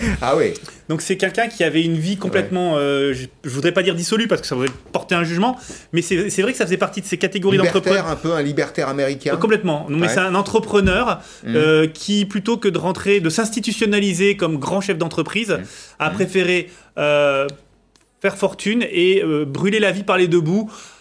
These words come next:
Speaker 2: avec des histoires de drogue, des histoires de meurtre.
Speaker 1: Ouais.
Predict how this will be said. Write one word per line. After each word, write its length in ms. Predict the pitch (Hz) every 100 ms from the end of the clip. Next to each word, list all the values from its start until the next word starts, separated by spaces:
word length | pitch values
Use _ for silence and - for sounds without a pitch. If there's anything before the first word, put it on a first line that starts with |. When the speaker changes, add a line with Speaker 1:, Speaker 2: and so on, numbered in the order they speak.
| _ -
Speaker 2:
avec 180 | 156
des 100 | 151
histoires 240 | 156 180 156
de 80 | 160
drogue, 240 | 147 185
des 140 | 160
histoires 180 | 143 156
de 80 | 147
meurtre. 400 | 156 220 - - _ _ 98
Speaker 1:
Ouais. 180 | 87